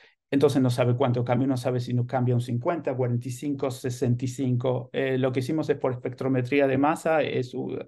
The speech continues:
eh, de-, desarrollamos un método para analizar todas las isoformas de syncap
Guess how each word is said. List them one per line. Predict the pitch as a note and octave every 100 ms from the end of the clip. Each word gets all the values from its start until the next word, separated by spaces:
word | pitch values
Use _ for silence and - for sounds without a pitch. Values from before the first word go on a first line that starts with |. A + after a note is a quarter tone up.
| _ _
eh, | C3 B2
de-, | B2+ B2
desarrollamos | B2+ B2 B2+ C3+ C3+ D3 C#3+ C3
un | C3+
método | C3 C3+ D3 B2
para | B2+ B2+ B2+ - - - -
analizar | C#3 C3 B2+ B2 C3+
todas | B2+ D#3
las | D3+
isoformas | C#3 C3 - C#3+ C#3+
de | B2+
syncap | A#2+ C#3+ C3 E3+ -